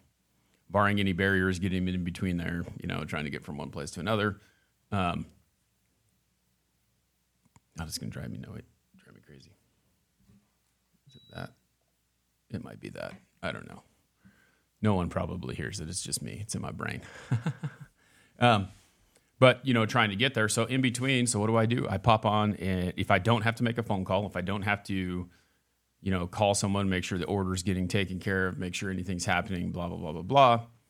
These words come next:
I'll throw on an audiobook and I'll start listening to something that'll motivate me or teach me how to utilize my time a little bit better. So now I've taken that time back, right? That time that's taken away,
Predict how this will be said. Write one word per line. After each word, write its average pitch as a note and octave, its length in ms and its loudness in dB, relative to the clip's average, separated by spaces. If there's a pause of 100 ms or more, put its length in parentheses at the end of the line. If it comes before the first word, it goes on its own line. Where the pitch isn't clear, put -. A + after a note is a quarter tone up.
(1300)
I'll G#2 80 4
throw G#2 180 2
on F#2 120 2
an F#2+ 80 0
audiobook F#2+ 520 0
and F2+ 80 -6
I'll F#2 80 -2
start G2 220 -2
listening G2 340 0
to F#2 80 -2
something G2 300 -2
that'll F2+ 200 -2
motivate F#2 460 0
me F#2 80 0
or F2+ 180 -2
teach - 320 -2
me F#2+ 100 0
how F2 240 0
to - 220 -2
utilize F2+ 480 0
my F2+ 140 2
time F#2 260 0
a F2+ 40 -4
little F2 140 -4
bit F2+ 140 -4
better. G#2+ 260 4
So - 140 -2
now A#2+ 240 6
I've G2 120 2
taken A2+ 320 2
that F#2+ 180 0
time F#2+ 220 0
back, G2+ 320 4
right? G2 260 -2
That - 140 -6
time A#2 180 2
that's G2 180 -6
taken G2+ 260 0
away, F#2 440 4